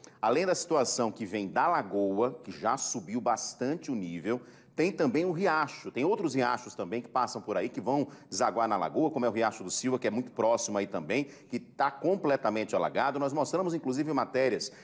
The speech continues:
de que também tem a questão do lixo, né? O lixo desce e, claro, entope bueiros, entope galerias,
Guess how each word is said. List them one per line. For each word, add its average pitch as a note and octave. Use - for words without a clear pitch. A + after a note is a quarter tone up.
de B2+
que B2
também C#3
tem D3
a D3+
questão D3
do D3
lixo, D#3
né? G2
O A2
lixo C#3+
desce A2+
e, B2
claro, A2
entope B2
bueiros, F#2
entope G#2+
galerias, G2